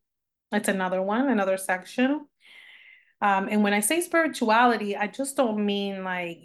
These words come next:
religion or, um, if you go to church or not, but what I'm talking about is also, like, those are, those, that can be part of spirituality, but also meaning, what I'm talking about is meaning and purpose,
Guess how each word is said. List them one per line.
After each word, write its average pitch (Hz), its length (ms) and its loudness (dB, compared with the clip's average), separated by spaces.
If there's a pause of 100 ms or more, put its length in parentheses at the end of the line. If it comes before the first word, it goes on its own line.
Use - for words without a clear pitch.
(160)
religion 196 1080 0
or, 165 600 -4 (320)
um, 170 220 -4
if 170 160 -14
you 175 100 -6
go 175 140 -2
to - 160 -12
church 233 560 4
or 220 80 2
not, 208 640 2
but 180 80 -10
what 175 140 -6
I'm 165 120 -14
talking 285 380 0
about 196 400 2
is 180 340 -6 (340)
also, 190 500 0
like, 190 240 -2
those 285 220 4
are, 269 180 6
those, 214 540 -4 (220)
that 190 400 0
can 214 220 2
be 208 100 0
part 196 240 0
of 190 60 -6
spirituality, 190 960 -2 (440)
but 226 140 2
also 262 480 2
meaning, 226 600 4
what 208 100 2
I'm 202 80 -4
talking 247 260 -2
about 208 220 2
is 185 160 -10
meaning 208 480 -2
and 190 100 -8
purpose, - 680 -12